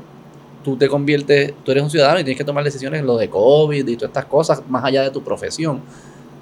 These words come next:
Y, y tú tener un, ¿verdad? Tener la experiencia de cómo pensar, pensar libremente y todo eso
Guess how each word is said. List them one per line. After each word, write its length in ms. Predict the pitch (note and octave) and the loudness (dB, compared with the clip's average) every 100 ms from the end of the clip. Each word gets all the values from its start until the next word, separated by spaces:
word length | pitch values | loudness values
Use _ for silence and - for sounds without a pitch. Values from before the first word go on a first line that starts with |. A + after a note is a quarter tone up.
| - | -4
Y, 340 | A#2+ A#2+ C3+ | -2 0 0
y 20 | B2+ | -2
tú 280 | B2 B2 | -2 -4
tener 340 | C3 D3+ D3 D3 | 0 0 2 0
un, 440 | D3+ D3+ - - C3+ | -2 -4 -6 -6 0
¿verdad? 260 | B2 C#3+ | 6 6
Tener 240 | C3+ B2 A#2+ | 6 0 0
la 100 | C3 | -2
experiencia 600 | - B2+ B2 C#3 C#3+ C3+ | 0 -2 0 -4 -2 0
de 100 | A#2+ | 0
cómo 200 | A#2 A#2+ | -4 -4
pensar, 380 | B2 A#2 C3 C3 | -4 0 -2 -2
pensar 280 | A#2+ A#2 | -2 -2
libremente 580 | A2+ C3 B2+ C3 C#3 C3+ | 0 -2 -2 -6 -8 -8
y 40 | C#3+ | -2
todo 180 | D#3 | 0
eso 320 | F#3+ G3 D3+ | 2 0 -4